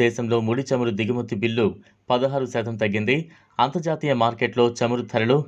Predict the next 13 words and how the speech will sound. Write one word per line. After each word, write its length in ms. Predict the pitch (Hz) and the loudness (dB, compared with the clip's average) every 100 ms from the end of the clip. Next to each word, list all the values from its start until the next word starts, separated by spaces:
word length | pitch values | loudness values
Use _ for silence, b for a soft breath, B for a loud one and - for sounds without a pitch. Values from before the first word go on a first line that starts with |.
| - 117 | 0 2
తగ్గుముఖం 480 | 117 135 127 123 117 | 2 -2 -2 -2 -2
పట్టడమే 420 | 110 113 117 107 85 - - 123 | -4 -2 0 0 -2 -8 -4 -2
ఇందుకు 240 | 127 123 101 | -2 -2 0
కారణం. 340 | 107 104 98 85 - _ _ _ _ _ _ _ - | 0 0 -2 -6 -16 _ _ _ _ _ _ _ -4
అయితే 260 | 131 139 151 160 - 123 | -2 0 -2 -4 -2 2
ఈ 40 | 151 156 | 2 4
కాలంలో 360 | 127 127 123 90 b b b 123 | 2 4 2 2 b b b 2
విదేశీ 360 | 127 160 160 139 | 4 4 2 -2
సరఫరాదారులపై 760 | 131 117 131 113 113 110 113 127 131 - - 117 | -2 0 0 2 0 2 2 2 0 -2 2 2
ఆధారపడటం 640 | 127 127 113 113 113 110 87 b b - 139 | 2 -6 -4 -2 0 0 -2 b b 0 0
కొత్త 180 | - 160 | 4 4
ఎత్తులకు 380 | 143 127 117 135 131 | 4 2 2 0 4
చేరుకుంది. 460 | 120 113 113 101 | 4 4 0 0